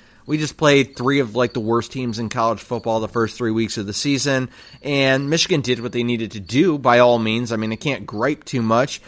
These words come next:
um, but they play Maryland this weekend. So, Brant, let's, we're, gosh, we're a quarter of the way through the season, which is just sad and depressing to me to think that, uh,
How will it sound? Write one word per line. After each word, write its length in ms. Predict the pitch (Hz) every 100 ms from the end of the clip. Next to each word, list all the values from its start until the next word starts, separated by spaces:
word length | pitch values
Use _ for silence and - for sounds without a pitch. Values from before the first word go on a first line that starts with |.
| - -
um, 420 | 117 123 131 127 - -
but 300 | 131 175 - _ _ -
they 160 | 139
play 220 | 165 190
Maryland 480 | 170 170 180 123 110
this 180 | 113 -
weekend. 320 | 123 131 120
So, 400 | - 175 175 165 - _ _ _ _ _ _ -
Brant, 360 | 123 180 190 - - _ -
let's, 520 | 165 269 - - - - _ _ -
we're, 240 | 156 254 - _ - - 131
gosh, 440 | 135 135 98 - - _ -
we're 200 | 180 247
a 20 |
quarter 400 | - - 165 156
of 60 | 120
the 80 |
way 160 | 110 110
through 160 | 95 87
the 40 |
season, 440 | - 117 95 90
which 180 | 101 98
is 140 | 101 -
just 360 | 107 - - _ _
sad 680 | - - - 107 110 110 104
and 160 | 98
depressing 540 | 92 - 117 120 117 101
to 100 | 101
me 200 | 101 101
to 80 | 98
think 380 | 113 107 -
that, 240 | 127 117 110
uh, 280 | 110 107